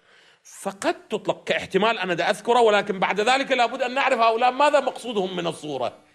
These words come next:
لأنه أكو تهافتات في كلماتهم. هل المراد من الصورة يعني البعد العنصري المادي، يعني من طينته المادية،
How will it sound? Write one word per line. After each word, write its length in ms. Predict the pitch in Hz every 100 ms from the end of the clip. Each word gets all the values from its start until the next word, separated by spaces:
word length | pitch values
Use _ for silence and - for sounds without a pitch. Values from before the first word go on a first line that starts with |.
| _
لأنه 440 | 147 180 180 185 214
أكو 220 | - 254
تهافتات 760 | - 175 175 170 170 190 233 226
في 100 | 175
كلماتهم. 720 | 165 147 135 123 113 107 104 _ _ _ - - -
هل 280 | - 180 262
المراد 720 | 262 220 170 165 202 254 202
من 240 | 202 175 160
الصورة 760 | 156 - 185 247 226 170 117 - -
يعني 520 | 131 147 147 196 170
البعد 460 | 160 139 190 196 220
العنصري 800 | 190 170 214 220 214 208 196 - -
المادي، 960 | 139 135 143 190 220 165 160 202 190 170 - -
يعني 320 | 160 165 175
من 280 | 170 175 165
طينته 680 | - 165 165 190 208 202
المادية، 960 | 208 190 165 156 135 139 208 208 196